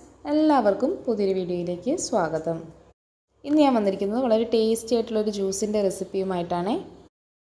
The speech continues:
ഈ ചൂട് കാലത്ത് മനസ്സും ശരീരവും ഒരുപോലെ തണുപ്പിക്കാൻ പറ്റിയ ഒരു അടിപൊളി ജ്യൂസാണിത്. വളരെ കുറഞ്ഞ ചെലവിലും എന്നാൽ അപാര ടേസ്റ്റിലും ഉണ്ടാക്കാൻ പറ്റുന്ന ഈ ജ്യൂസിൻ്റെ റെസിപ്പിയിലോട്ട് പോകുന്നതിന് മുമ്പായി നിങ്ങൾ ആദ്യമായാണ് എൻ്റെ വീഡിയോ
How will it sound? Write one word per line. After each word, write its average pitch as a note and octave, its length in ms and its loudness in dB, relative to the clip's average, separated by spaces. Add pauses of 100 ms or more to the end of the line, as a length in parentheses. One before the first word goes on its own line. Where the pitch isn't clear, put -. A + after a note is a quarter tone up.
(200)
ഈ - 100 2
ചൂട് A#3+ 320 6
കാലത്ത് G#3 320 2 (100)
മനസ്സും G3 380 -2
ശരീരവും G#3 560 0
ഒരുപോലെ G#3+ 460 2 (100)
തണുപ്പിക്കാൻ G3 560 -4
പറ്റിയ G3 260 0
ഒരു G3+ 120 -4
അടിപൊളി G#3+ 520 0
ജ്യൂസാണിത്. F3 640 -4 (760)
വളരെ B3 280 0
കുറഞ്ഞ A3+ 480 2 (120)
ചെലവിലും G3 460 0 (180)
എന്നാൽ G#3+ 320 -2
അപാര G#3 420 2
ടേസ്റ്റിലും G3 460 -2
ഉണ്ടാക്കാൻ G3 360 -4
പറ്റുന്ന F#3+ 360 -4
ഈ G3 120 -2
ജ്യൂസിൻ്റെ G3 480 -4 (460)
റെസിപ്പിയിലോട്ട് G#3 680 0
പോകുന്നതിന് G#3 440 2
മുമ്പായി G3+ 360 2 (100)
നിങ്ങൾ A#3 280 2
ആദ്യമായാണ് A#3 640 2
എൻ്റെ A3 240 0
വീഡിയോ G#3+ 240 0